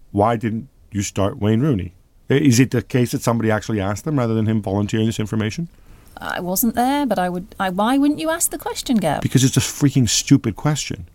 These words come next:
Speaker 2: No, it's not, because it gets headlines.
Speaker 1: I know, but there are other players who are better right now. He's just had this whole rigmarole with,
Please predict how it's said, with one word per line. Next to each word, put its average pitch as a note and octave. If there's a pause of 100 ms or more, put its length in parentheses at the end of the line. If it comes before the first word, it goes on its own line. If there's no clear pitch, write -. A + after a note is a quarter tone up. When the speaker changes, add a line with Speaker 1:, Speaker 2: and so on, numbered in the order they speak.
Speaker 2:
No, F4
it's -
not, A#3
because C#4
it C#4+
gets C#4+
headlines. C#4+
Speaker 1:
I C#3
know, G3
but D3+
there D#3
are F3
other F3+
players C3
who C#3+
are A#2+
better D3
right A#2
now. A2+
He's C#3
just C#3+
had C3+
this B2+
whole C3+
rigmarole A#2
with, A2